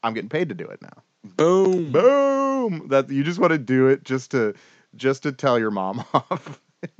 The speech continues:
Speaker 2: Yes.
Speaker 1: <laughs> That's not a
Speaker 2: No.
Speaker 1: good reason. <laughs> It's not a good reason at all. But no, I, you know what, dude? I, I look at that and,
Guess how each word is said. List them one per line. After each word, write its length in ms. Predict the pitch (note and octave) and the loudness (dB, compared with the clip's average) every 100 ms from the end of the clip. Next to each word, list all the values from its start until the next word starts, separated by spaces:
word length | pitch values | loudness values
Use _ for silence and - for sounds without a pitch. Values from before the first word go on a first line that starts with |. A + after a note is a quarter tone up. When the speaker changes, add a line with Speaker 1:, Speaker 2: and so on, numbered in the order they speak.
| - | -14
Speaker 2:
Yes. 380 | D#3 D3+ - - F#2+ - - - _ | -12 -12 -14 -20 _ -18 -16 -18 _
Speaker 1:
<laughs> 460 | _ - _ _ | _ -20 _ _
That's 160 | - - | -20 -16
not 140 | F2 | -14
a 20 | E2+ | -14
Speaker 2:
No. 180 | D2+ | -16
Speaker 1:
good 100 | E2+ | -16
reason. 400 | F#2 F#2 G2+ C3+ - - - | -16 -14 -10 -10 -12 -16 -20
<laughs> 300 | - G#3 - | -6 -4 -2
It's 280 | G3+ - - | -4 -8 -12
not 160 | A2 G#2+ | -12 -12
a 40 | |
good 140 | A2 | -12
reason 280 | A#2+ B2+ C3+ | -12 -14 -16
at 80 | C#3+ | -20
all. 200 | C#3 _ _ _ _ _ _ - | -20 _ _ _ _ _ _ -4
But 140 | C#3+ | 2
no, 240 | F3 F3+ C3+ | 6 8 6
I, 320 | C3 D3+ - | 2 0 -2
you 120 | D3+ | -2
know 120 | D3+ | 2
what, 180 | D3+ D3 | 4 4
dude? 220 | D3 C#3 C3 | 2 -2 -2
I, 180 | B2 C3 | -4 -2
I 140 | B2 D#3 | -2 -2
look 180 | D3 | -2
at 140 | C3+ - | -4 -6
that 360 | A2+ A2 A2 - | -4 -4 -6 -8
and, 320 | A2 A2 | -10 -10